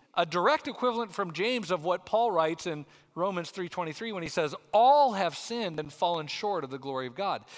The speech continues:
James is saying we all stumble in many ways.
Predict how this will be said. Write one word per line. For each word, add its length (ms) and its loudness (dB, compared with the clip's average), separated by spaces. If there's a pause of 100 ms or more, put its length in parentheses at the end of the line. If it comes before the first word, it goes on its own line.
(120)
James 220 -4
is 60 -8
saying 200 -2
we 240 -4 (120)
all 420 6
stumble 580 0
in 360 -2 (240)
many 920 0 (220)
ways. 840 0